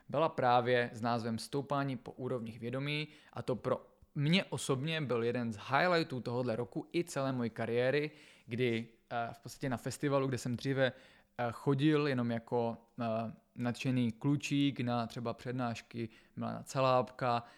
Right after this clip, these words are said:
a říkal jsem si, jaké by to bylo jednou tam přednášet, tak jsem měl najednou přednášku v hlavním sále v největším prime timeu s před dvě stě padesáti lidma, což ten sál v podstatě naplnilo.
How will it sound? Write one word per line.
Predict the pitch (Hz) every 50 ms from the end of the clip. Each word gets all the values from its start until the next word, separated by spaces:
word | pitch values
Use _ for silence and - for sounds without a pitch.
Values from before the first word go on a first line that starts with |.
| - - -
a | - 107
říkal | 113 - - 131
jsem | 120 - 123 120
si, | -
jaké | 127 120 - 123
by | 120 123
to | - 131
bylo | 120 107 127 123
jednou | 123 123 123 120
tam | - 110 110
přednášet, | - - 127 131 143 139 139 139 - 135 123 - - _
tak | - - 113 -
jsem | - 123
měl | 120 117
najednou | 120 120 123 131 127 123
přednášku | - - - 139 147 156 151 147 - - 139 127
v | 107
hlavním | 120 123 123 131 147 143 143
sále | 139 - - 120 120 123 117 117 117 117 - -
v | 123 117
největším | 117 117 120 123 - - 117 113
prime | - - 120 120 123 127
timeu | 127 - 143 143 143 147 143 143 - - - - - - _ _ _ _
s | - - -
před | - - - 127
dvě | 123 117 117
stě | - - 123
padesáti | - 123 127 123 - 123 - 117
lidma, | 110 113 123 135 143 143
což | - - 107
ten | - - 120 113
sál | - - 123 117 117 117 117 117 120 - _ _ _ _ _ -
v | - _
podstatě | - - - 117 - 113
naplnilo. | 107 113 113 - 151 156 170 190 202 202 220 226